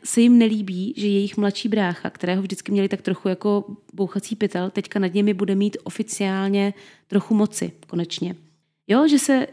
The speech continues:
jim stal v rá-, aspoň v rámci školy tak nějak rovným, tady tím povýšením v podstatě.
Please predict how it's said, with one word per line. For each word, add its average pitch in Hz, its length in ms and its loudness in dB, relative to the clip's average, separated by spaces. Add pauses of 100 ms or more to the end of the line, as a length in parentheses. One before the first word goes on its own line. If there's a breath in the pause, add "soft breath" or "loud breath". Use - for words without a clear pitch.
jim 233 160 4
stal 220 340 0
v 196 40 0
rá-, 214 80 2
aspoň 226 280 2
v 208 40 4
rámci 208 260 2
školy 208 340 2
tak - 200 -4
nějak 196 220 -2
rovným, 180 420 0
tady 160 200 -8
tím 170 340 -8
povýšením 170 680 -6
v - 60 -14
podstatě. - 480 -14